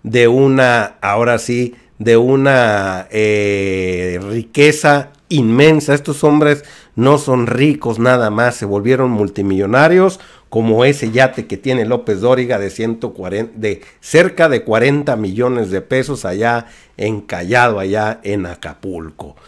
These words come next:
Nada más para que se dé cuenta la fortuna de López Dóriga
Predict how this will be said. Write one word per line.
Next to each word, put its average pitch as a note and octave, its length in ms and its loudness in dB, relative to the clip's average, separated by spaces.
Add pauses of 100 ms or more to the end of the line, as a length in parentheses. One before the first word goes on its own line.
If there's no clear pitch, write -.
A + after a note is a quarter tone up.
(240)
Nada C#3+ 340 4
más C#3+ 240 2
para A#2 300 0
que - 60 -20
se G#2 120 -6
dé B2 180 -2
cuenta D3 380 0
la A2+ 140 0
fortuna C3+ 680 -2 (300)
de A2 200 0
López B2 440 0
Dóriga C3 720 0